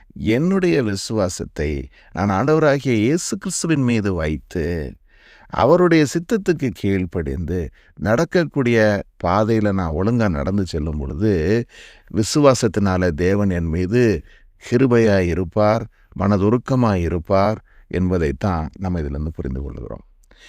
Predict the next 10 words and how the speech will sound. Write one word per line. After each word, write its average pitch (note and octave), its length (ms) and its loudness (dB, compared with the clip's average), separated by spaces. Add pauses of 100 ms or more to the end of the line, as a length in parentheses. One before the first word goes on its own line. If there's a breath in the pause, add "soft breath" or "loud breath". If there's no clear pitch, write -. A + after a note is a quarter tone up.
இதை C3+ 240 4
கேட்கிற F#3+ 520 4
நமக்கு G#2 800 -2 (340)
தேவன் C#3 300 4
வலியுறுத்துகிற A#2 640 2
காரியம் G2+ 460 0
என்ன? G2+ 340 -2 (360 soft breath)
"மகனே, G2+ 440 0
மகளே, F#2 440 0
நீ G2 380 -2